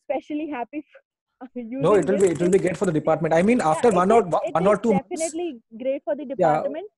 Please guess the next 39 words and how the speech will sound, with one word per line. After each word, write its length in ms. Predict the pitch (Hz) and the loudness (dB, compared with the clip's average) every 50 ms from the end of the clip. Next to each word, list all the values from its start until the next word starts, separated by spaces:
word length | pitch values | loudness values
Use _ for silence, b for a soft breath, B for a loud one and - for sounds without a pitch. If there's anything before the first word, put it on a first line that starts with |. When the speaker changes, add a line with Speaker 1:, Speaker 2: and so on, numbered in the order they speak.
| _ _ _ _ - | _ _ _ _ -2
Speaker 2:
After 240 | 151 147 - - 220 | -2 0 2 2 2
one 140 | 185 170 190 | 4 4 4
Speaker 1:
Uh, 40 | |
Speaker 2:
or 80 | 214 208 | 4 4
two 140 | 220 247 226 | 4 2 0
months, 140 | 202 - - _ _ - | -2 -2 -6 _ _ -2
uh, 220 | 170 170 170 170 175 - 165 | -2 -2 -2 -4 -8 -8 -4
we 120 | 151 165 | -4 0
will 160 | 175 208 214 | 2 2 0
have 180 | 175 175 196 233 | 2 2 2 2
a 60 | 254 | 0
session 340 | 247 - 185 165 - 214 196 | 0 -2 -4 -4 -2 -2 0
like 120 | 196 190 165 | 0 2 0
this 140 | 185 156 139 | 0 -2 -2
once 200 | 143 147 156 - | -4 -6 -2 -4
again, 280 | 180 151 160 185 320 - - - | -2 -2 -2 -4 -4 -6 -14 -16
where 280 | - 151 170 185 196 | -4 0 2 2 2
you, 180 | 170 156 170 190 214 220 - _ _ _ | 2 2 2 2 0 0 -4 _ _ _
Speaker 1:
Yes. 100 | - 170 160 | -14 -10 -8
Speaker 2:
you, 140 | 180 214 - | -8 -6 -6
I 160 | 151 160 156 | -4 -4 -4
will 140 | 165 196 196 | -2 -4 -2
call 280 | - 180 190 202 196 | 0 0 0 2 0
you 140 | 170 165 175 | 0 0 2
all 200 | 185 190 214 220 | 2 2 2 0
to 180 | 214 - 240 - | -4 -8 -14 -8
come 180 | - 170 170 | -6 -6 -6
and 140 | 190 190 175 | -6 -8 -8
present 340 | 160 147 151 190 190 185 - | -8 -8 -8 -10 -10 -10 -10
your 340 | 165 160 165 170 175 185 160 | -6 -4 -4 -2 -2 -4 -4
work 200 | 143 151 156 - | -4 -6 -6 -6
packages. 460 | 151 - - 143 123 117 - - - _ _ _ _ _ _ _ _ | -8 -8 -8 -12 -14 -14 -18 -18 -18 _ _ _ _ _ _ _ _
So 120 | 202 202 | -2 -2
Speaker 1:
Yes, 60 | 202 220 | -2 0
Speaker 2:
you 80 | 226 | -2
will 80 | 240 240 | -2 0
get 100 | 240 247 | 0 2
Speaker 1:
yes. 80 | 240 185 175 | 2 2 0
Speaker 2:
idea. 200 | 185 202 214 151 | 0 -2 -2 -2